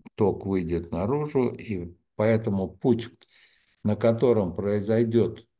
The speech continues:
перед-, э, изменение электрического тока,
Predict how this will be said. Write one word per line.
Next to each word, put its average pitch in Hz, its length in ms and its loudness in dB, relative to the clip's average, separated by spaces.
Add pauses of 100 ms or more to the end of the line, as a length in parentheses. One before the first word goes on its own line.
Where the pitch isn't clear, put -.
перед-, 104 400 -6
э, 98 320 -4
изменение 110 720 4
электрического 101 960 -4
тока, 143 540 -4